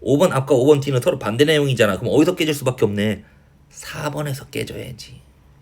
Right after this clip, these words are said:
사 번에서 그 비슷함이 깨지셔야 되겠죠. 해놓고 사 번 뒤에 뭐 나왔어? 생명체의 경우는 새끼를 많이 낳는다. 즉, 굿뉴스. 근데 오 번 뒤에서 뭐라고 했어?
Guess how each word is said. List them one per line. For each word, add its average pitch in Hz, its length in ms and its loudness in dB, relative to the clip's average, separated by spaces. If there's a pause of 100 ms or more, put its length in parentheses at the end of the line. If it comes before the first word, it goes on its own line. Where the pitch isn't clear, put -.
(880)
사 - 240 -8
번에서 151 340 2
그 110 120 -6
비슷함이 156 720 0 (320)
깨지셔야 165 640 4
되겠죠. 110 480 0
해놓고 175 240 -2
사 160 100 -2
번 156 120 0
뒤에 123 120 -2
뭐 110 80 0
나왔어? 95 420 -4 (1120)
생명체의 208 600 2
경우는 139 500 4 (200)
새끼를 180 360 0
많이 110 200 0
낳는다. 117 300 0
즉, 139 180 -2
굿뉴스. 147 560 2 (360)
근데 139 340 2 (240)
오 127 120 -2
번 151 140 2
뒤에서 151 200 4
뭐라고 123 220 4
했어? 92 300 -4